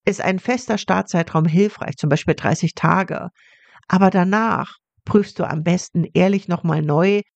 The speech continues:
ob der Kontakt weitergehen soll, ob es sich besser anfühlt, nicht im Kontakt zu sein.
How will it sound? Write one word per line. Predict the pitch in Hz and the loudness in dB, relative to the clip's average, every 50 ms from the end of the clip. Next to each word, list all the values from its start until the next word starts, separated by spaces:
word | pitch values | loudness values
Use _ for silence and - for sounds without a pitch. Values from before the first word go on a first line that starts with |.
| _ _ _ _ - | _ _ _ _ -2
ob | 240 262 262 | -2 -2 -2
der | - 247 240 | -2 -6 -4
Kontakt | - - 196 196 - 190 - - - | -2 -4 -4 -2 -2 -4 -4 -2 -2
weitergehen | 185 185 - 196 185 - 175 175 170 165 | -2 0 0 -2 -2 -2 -2 -2 0 0
soll, | - 180 202 233 233 | 2 2 2 2 2
ob | - 202 - | 0 0 0
es | 226 208 | -2 -2
sich | - 202 - - | -4 -6 -6 -2
besser | - 233 269 - - 254 | -2 -2 -2 -2 -4 -6
anfühlt, | - 190 185 - 196 180 175 - | -4 -6 -4 -2 -2 -2 -2 -2
nicht | 214 262 254 - - | -4 -6 -4 -4 -4
im | 151 165 | -4 -2
Kontakt | - - 165 151 151 - 156 - - - | -2 0 0 0 0 -2 -4 -4 -6 -6
zu | - - | -8 -6
sein. | - - - - - - - | -4 -4 -2 -2 -2 -4 -6